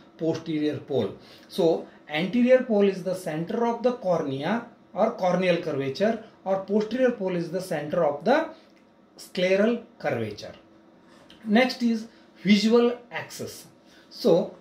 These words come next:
before going to discuss the visual axis, first we are going to discuss the optical axis. What is this optical axis?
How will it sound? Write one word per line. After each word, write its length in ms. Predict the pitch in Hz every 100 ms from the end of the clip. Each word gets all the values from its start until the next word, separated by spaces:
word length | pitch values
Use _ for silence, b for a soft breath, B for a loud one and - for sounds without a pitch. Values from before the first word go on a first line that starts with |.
| 165
before 280 | 202 294 294
going 240 | 277 277
to 100 | 285
discuss 340 | 220 - 220
the 120 | - 196
visual 400 | 175 175 214 190
axis, 280 | - 247
first 260 | - 233 233
we 60 | 214
are 100 | 175
going 180 | 180
to 80 | 180
discuss 340 | 160 151 170 -
the 120 | -
optical 540 | - 196 208 196 143
axis. 420 | 123 - 110 - B B B
What 160 | 147 320
is 100 | 302
this 160 | 269
optical 460 | 196 180 214 202 190
axis? 460 | 139 - 113 -